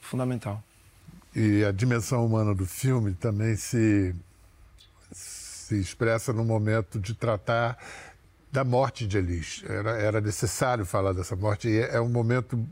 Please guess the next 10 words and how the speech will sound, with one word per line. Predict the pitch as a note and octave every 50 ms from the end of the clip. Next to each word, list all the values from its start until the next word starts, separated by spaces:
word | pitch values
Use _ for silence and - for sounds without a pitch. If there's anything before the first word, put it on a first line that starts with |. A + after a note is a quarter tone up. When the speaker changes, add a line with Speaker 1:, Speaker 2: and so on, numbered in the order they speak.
| - - -
Speaker 2:
muito | E3 D#3+ A#2+ A#2 A#2+ B2 C3 C#3 C#3+ C3 - C3
emocionante, | G#2 A2 A2 - - G#2+ G2+ G#2 A2+ G#2 - A#2+
muito | A2+ A#2+ C3 C#3+ C#3 - C3+
lindo. | A2 G2+ G#2 A2 A#2 A#2 G2+ F2+ F#2 F2+ - - - - - - - - - - - - - - -
Logo | B2+ A#2 A2+ A2+ A2+ G#2 G#2+ G#2+ G#2 G#2 G2+
no | G#2+ G#2+ G#2+ G#2+ G#2 G2+ F#2+
começo | - A2+ G#2 G#2+ A#2 G#2+ - G#2+
do | F2+
filme, | F#2 A2+ A2 G#2+
arrebatador, | G2 G2+ G#2+ F#2+ G2+ G2+ - A#2 G2 F#2+ G2 A2+ B2 G#2+